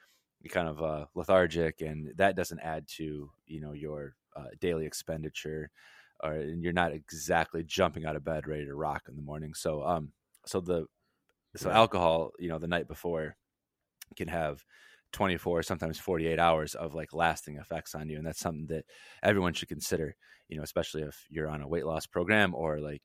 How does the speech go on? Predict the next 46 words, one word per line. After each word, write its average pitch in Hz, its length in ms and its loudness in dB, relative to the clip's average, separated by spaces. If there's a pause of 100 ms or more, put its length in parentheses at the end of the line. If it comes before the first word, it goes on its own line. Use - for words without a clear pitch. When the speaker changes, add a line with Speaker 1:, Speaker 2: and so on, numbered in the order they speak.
Speaker 1:
you're 78 160 -2
looking 78 280 -8
for 76 420 -6
performance 87 500 0
enhancement 82 640 -6 (320)
in 76 140 -8
the 69 60 -12
gym, 82 520 0 (480)
uh, 78 180 -4
muscle 95 280 4
building 120 280 2
too. 120 260 -2 (220)
Uh, 76 220 -4
it, 85 160 -4
it 90 80 -2
affects - 360 -6 (120)
all 78 320 0
of 71 80 -12
that - 180 -10
stuff. - 400 -14
So 71 340 -10 (220)
just 110 220 2
things 92 240 -2
to 80 180 -6
Speaker 2:
Mm-hmm. 78 160 -10
Speaker 1:
take 82 180 -6
into 71 140 -12
consideration. - 680 -12 (360)
Um, 90 180 2
obviously, 104 440 6
over 87 200 -2
long 80 480 2
periods 87 320 2
of 78 80 -12
time, 80 500 -6 (280)
uh, 76 200 -8 (140)
lots 80 360 0
of 78 80 -12
alcohol 76 340 -8
consumption 85 520 -8
can 78 180 -12
lead 76 180 -10
to 78 160 -12
fatty 76 280 -8
liver 90 220 0
disease. 82 520 -4